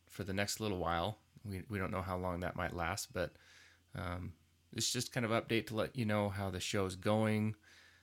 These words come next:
uh, where we're at, um, with, like, twenty nineteen. Um, and, uh, the next number of episodes we have lined up are gonna be, like, U F O based, um, alien abduction, possibly.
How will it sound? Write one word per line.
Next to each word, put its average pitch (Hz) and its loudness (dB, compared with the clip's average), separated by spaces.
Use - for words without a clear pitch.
uh, 90 2
where 107 4
we're 98 6
at, 95 6
um, 95 -2
with, 98 -2
like, 90 0
twenty 101 0
nineteen. 101 0
Um, 92 -2
and, 95 -2
uh, 92 0
the 95 -2
next - -2
number 113 2
of 98 0
episodes 98 0
we 101 -2
have 95 -2
lined 95 0
up 95 -2
are 92 -2
gonna 92 -2
be, 92 -4
like, 90 -4
U 95 0
F 92 -4
O 98 2
based, 95 0
um, 85 -2
alien 92 -2
abduction, 90 -4
possibly. 92 -4